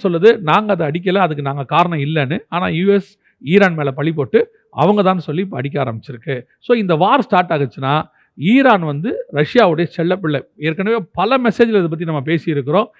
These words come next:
ஈரானை தொட்டால் ரஷ்யா வரும். ரஷ்ய அதிபர் புதின் ஏற்கனவே சொல்லியிருக்கிறாரு, "ஈரானை தாக்கினால் ரஷ்யா அதற்கு பதிலடி கொடுக்கும்" அப்படின்னு சொல்லி. ஏன் அப்படின்னு கேட்டீங்கன்னா, ஈரான்ல இருக்கக்கூடிய எல்லா அணு உலைகளுமே ரஷ்யாவுடையது, ரஷ்யா பராமரிப்புல இருக்கக்கூடியது.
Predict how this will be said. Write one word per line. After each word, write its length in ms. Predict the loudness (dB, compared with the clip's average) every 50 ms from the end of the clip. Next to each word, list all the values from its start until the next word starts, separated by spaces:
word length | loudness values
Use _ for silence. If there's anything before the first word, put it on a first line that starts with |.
| _ _ _ -8
ஈரானை 480 | -2 0 2 4 4 4 2 2 -2 -4
தொட்டால் 380 | -4 -6 -4 -2 0 0 0 0
ரஷ்யா 320 | -2 -2 0 2 2 2
வரும். 260 | 2 2 0 -2 -4 -6
ரஷ்ய 280 | -6 -8 -4 0 2 0
அதிபர் 240 | 2 0 -2 -6 -6
புதின் 320 | -6 -6 -6 -4 -2 0
ஏற்கனவே 420 | 2 0 2 2 2 2 2 2 0
சொல்லியிருக்கிறாரு, 640 | 0 0 -2 -2 -2 -2 -2 0 0 0 0 -2 -6 _ _ _ _ _ -4
"ஈரானை 400 | 0 2 2 2 2 0 -2 -4
தாக்கினால் 580 | -4 -4 -4 -4 -6 -4 0 2 2 2 2
ரஷ்யா 460 | -2 -8 -12 -12 -10 -4 0 2 2 4
அதற்கு 280 | 2 0 -2 -4 -4
பதிலடி 340 | -2 0 2 2 2 0 -2
கொடுக்கும்" 460 | -4 -6 -6 -6 -6 -6 -8 -8 -8 -8
அப்படின்னு 240 | -6 -6 -4 -4 -6
சொல்லி. 280 | -6 -6 -6 -6 -6 -6 -2
ஏன் 220 | 2 2 4 2
அப்படின்னு 360 | 2 -2 -4 -4 -4 -4 -4 -4
கேட்டீங்கன்னா, 420 | -4 -4 -2 -2 -2 -2 -2 -2 -4 -6 _ _ _ _ _ _ -4
ஈரான்ல 360 | 0 2 4 4 4 2 2
இருக்கக்கூடிய 500 | 2 0 0 -2 -2 -2 -2 0 2 2
எல்லா 400 | 2 0 0 0 2 2 2 2
அணு 340 | 0 -2 -2 -2 -2 -2 0
உலைகளுமே 460 | 0 0 0 0 -2 -2 0 -2 -2 -4 _ _ _ _ _
ரஷ்யாவுடையது, 760 | -16 -14 -14 -4 2 4 4 4 4 4 2 2 2 4 2 2
ரஷ்யா 340 | 2 0 0 0 -2 -2 0 0
பராமரிப்புல 580 | 2 2 4 2 2 -2 -2 -2 -2 -2 -2
இருக்கக்கூடியது. 360 | -4 -6 -6 -4 -4 -4 -4